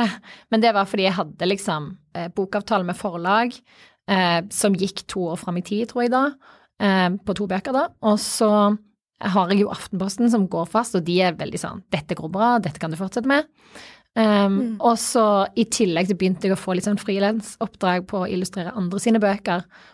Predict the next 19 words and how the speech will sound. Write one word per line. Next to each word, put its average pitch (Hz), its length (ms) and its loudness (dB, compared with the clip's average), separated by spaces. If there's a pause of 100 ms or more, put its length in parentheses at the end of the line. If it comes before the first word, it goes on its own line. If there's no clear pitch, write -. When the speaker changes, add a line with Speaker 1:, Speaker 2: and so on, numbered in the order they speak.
(200)
Speaker 1:
Og 220 120 6
jo 220 100 6
mer 208 320 4
sånn 202 240 0
jeg 190 160 4
gjør, 208 180 4
jo 196 60 2
mer 185 160 2
føler 160 320 -2
jeg 170 60 -2
jo 170 100 -2
at - 240 -10 (560)
jeg, 175 240 -2 (400)
nå 185 120 0
kan 180 120 2
jeg 175 80 2
drive 165 180 -2
med 214 140 2
dette - 180 -6